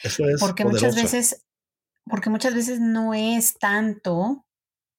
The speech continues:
Speaker 2: cómo te ven allá afuera o cómo los demás te perciben, sino cómo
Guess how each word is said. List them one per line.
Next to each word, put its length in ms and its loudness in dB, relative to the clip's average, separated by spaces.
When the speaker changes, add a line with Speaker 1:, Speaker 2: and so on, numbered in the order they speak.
Speaker 2:
cómo 360 -2
te 180 0
ven 340 0
allá 260 -2
afuera 540 -8
o 200 -4
cómo 640 -2
los 260 -2
demás 480 0
te 100 -4
perciben, 800 -4
sino 340 -2
cómo 320 0